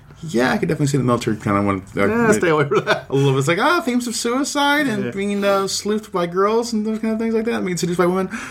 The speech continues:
Speaker 1: I'm sure that was probably like, "We don't wanna touch some ten-foot pole." <laughs>
Speaker 2: Oh, oh, here you go. In a two thousand thirteen interview, so just, what, eleven years ago now, Richard Gere said that he and Louis Gossett Junior were specially trained for the karate scenes that are used in the basic training sequences in this film.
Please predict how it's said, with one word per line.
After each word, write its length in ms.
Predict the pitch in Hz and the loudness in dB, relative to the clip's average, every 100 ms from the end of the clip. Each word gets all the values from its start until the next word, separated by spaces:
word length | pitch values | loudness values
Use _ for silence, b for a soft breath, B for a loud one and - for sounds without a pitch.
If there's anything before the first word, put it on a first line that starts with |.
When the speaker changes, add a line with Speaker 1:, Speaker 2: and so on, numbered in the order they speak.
| B | B
Speaker 1:
I'm 160 | - 131 | -2 0
sure 220 | 135 139 | 2 2
that 80 | 127 | 2
was 100 | 127 | 0
probably 240 | - 127 | 0 2
like, 160 | 127 135 | 2 -2
"We 100 | 220 | -4
don't 100 | 277 | -2
wanna 120 | 269 | -2
touch 200 | 214 202 | 0 -2
some 100 | 190 | -2
ten-foot 280 | 160 170 165 | -4 -4 -4
pole." 220 | 156 143 | -6 -6
<laughs> 40 | 156 | -2
Speaker 2:
Oh, 500 | 208 170 214 120 117 | 0 2 0 -2 -4
oh, 140 | 117 | -2
here 140 | 117 127 | 2 2
you 140 | 127 | 2
go. 300 | 139 120 107 B B B B | 2 2 0 B B B B
In 120 | 127 | 0
a 60 | 127 | 0
two 220 | - 185 | 2 0
thousand 460 | 185 175 165 160 143 | 2 2 0 -2 0
thirteen 340 | 156 147 156 | 0 0 -2
interview, 400 | 143 131 113 117 | 0 0 0 0
so 180 | 113 120 | 0 -2
just, 280 | 120 135 131 | 0 0 0
what, 140 | 110 | -2
eleven 260 | 107 117 120 | 0 -2 0
years 200 | 120 120 | -2 -2
ago 120 | 120 | -4
now, 160 | 123 120 | 0 2
Richard 380 | 123 139 165 | 2 0 0
Gere 180 | 139 143 | 2 2
said 160 | 139 135 | 2 0
that 120 | 123 | 0
he 320 | 120 143 165 | 2 2 2
and 200 | 131 123 | 2 0
Louis 380 | 127 147 160 156 | 0 2 2 0
Gossett 440 | - 127 139 139 135 | -4 0 0 0 -4
Junior 420 | 135 127 120 117 B B B B | -2 0 0 -2 B B B B
were 420 | 123 120 117 110 - | 0 4 4 4 -4
specially 760 | - - - 156 180 208 208 | -8 -8 0 0 2 2 2
trained 400 | 196 - 160 160 | 0 -2 0 0
for 120 | 156 | 0
the 100 | 131 | -2
karate 480 | 127 135 139 180 143 | -2 0 2 4 2
scenes 340 | - 131 123 117 | 0 0 -2 2
that 160 | 127 | 4
are 160 | 123 120 | 6 4
used 300 | 127 143 135 | 4 2 2
in 80 | 127 | 0
the 80 | |
basic 400 | 113 131 139 139 | 0 2 2 0
training 300 | 127 127 127 | -2 -2 0
sequences 500 | 123 131 123 123 120 | -2 -4 -2 -2 -2
in 140 | 123 117 | -2 0
this 180 | 113 - | -2 -2
film. 400 | 131 131 101 | 2 2 2